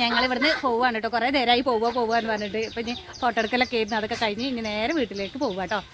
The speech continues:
പോലെ ഐഷു, ഐഷു ഇങ്ങനെ കരഞ്ഞുകൊണ്ടിരിക്കുകയാണ് ട്ടോ. ഓ,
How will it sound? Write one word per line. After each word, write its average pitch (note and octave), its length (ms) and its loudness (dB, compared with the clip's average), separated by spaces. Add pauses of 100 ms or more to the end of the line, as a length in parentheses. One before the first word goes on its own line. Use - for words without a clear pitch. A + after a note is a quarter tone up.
(100)
പോലെ G#4 180 10 (100)
ഐഷു, F#4 200 2 (420)
ഐഷു C#4+ 200 -8
ഇങ്ങനെ D#4 240 0
കരഞ്ഞുകൊണ്ടിരിക്കുകയാണ് C4 880 -2
ട്ടോ. F#3 80 -8 (640)
ഓ, - 40 6